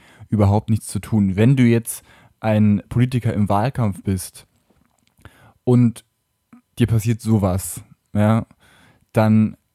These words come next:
also du bewirbst dich ja quasi um einen Job, lügst in deinem Lebenslauf, ja, es fliegt auf, bevor du den Job bekommst und dann soll dich ein Arbeitgeber einstellen, ja, passiert ja nicht, das ist schwierig, deswegen,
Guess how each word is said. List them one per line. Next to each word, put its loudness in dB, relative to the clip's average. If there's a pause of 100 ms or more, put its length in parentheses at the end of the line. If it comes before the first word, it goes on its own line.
(520)
also 0
du 0
bewirbst 2
dich -6
ja -2
quasi -4
um -2
einen -2
Job, 2 (260)
lügst 0
in 2
deinem 4
Lebenslauf, 0 (520)
ja, 0 (400)
es -12
fliegt -2 (240)
auf, 2
bevor 0
du 0
den 2
Job 2
bekommst -2 (420)
und 0
dann 2
soll 2
dich 2
ein -2
Arbeitgeber 2 (280)
einstellen, 0 (260)
ja, -2 (140)
passiert 0
ja 2
nicht, -2 (220)
das -4
ist -4
schwierig, 0
deswegen, 2